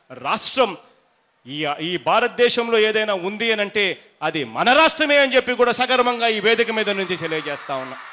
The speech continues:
ప్రతి పేదవాడు పేదరికం నుంచి బయటికి రావాలి అని అంటే ప్రతి పేదవాడి కుటుంబం నుంచి ఒక్కడన్నా ఇంజనీర్ కావాలి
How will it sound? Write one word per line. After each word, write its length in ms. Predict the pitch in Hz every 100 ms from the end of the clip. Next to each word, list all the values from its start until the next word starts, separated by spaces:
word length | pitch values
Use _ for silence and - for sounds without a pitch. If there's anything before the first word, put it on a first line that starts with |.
| - - - - _ _
ప్రతి 240 | 165 165 185
పేదవాడు 600 | 185 190 202 196 190 185 185
పేదరికం 460 | 185 190 190 190 185
నుంచి 180 | 185
బయటికి 360 | 160 175 202 175
రావాలి 380 | 180 180 190 185
అని 100 | 180
అంటే 300 | 175 180 190
ప్రతి 320 | 175 175 180
పేదవాడి 500 | 175 190 202 202 196
కుటుంబం 420 | 190 185 185 185
నుంచి 260 | 180 180 180
ఒక్కడన్నా 520 | 160 156 170 165 170
ఇంజనీర్ 400 | 156 160 170 160
కావాలి 340 | 143 131 117